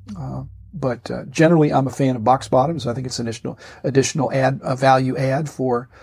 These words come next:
uh, some of the sets where that's appropriate, and especially when you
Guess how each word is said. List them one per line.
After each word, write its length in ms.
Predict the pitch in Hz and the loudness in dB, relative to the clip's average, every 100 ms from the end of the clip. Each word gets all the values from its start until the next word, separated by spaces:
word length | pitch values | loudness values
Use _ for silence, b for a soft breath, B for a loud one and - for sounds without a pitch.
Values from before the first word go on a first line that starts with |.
| b - | b -10
uh, 200 | 120 147 | -10 -6
some 220 | - 143 | 2 2
of 60 | 131 | 2
the 60 | |
sets 280 | - 131 - | 0 -2 0
where 80 | 127 | -4
that's 200 | 120 120 | -4 -6
appropriate, 520 | - 120 117 135 147 | -4 -4 -2 -2 -2
and 120 | 127 | -4
especially 420 | 131 - - 160 | 0 2 4 2
when 320 | 143 131 127 123 B B B - | 2 2 0 -6 B B B -2
you 500 | 139 123 120 117 | 2 2 2 -2